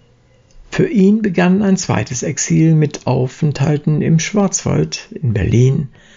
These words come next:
an der Ostsee und schließlich noch in Marienbad und Prag.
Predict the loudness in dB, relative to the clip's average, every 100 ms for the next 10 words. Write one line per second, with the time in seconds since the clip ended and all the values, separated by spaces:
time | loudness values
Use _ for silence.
0 | -20 _ -6 -4 -2 -2 -2 -4 -2 -2
1 | -2 -4 -14 -20 _ 0 2 2 0 -2
2 | -4 -8 -4 -2 0 0 2 0 0 0
3 | -2 -2 -2 -4 -4 -10 -8 -6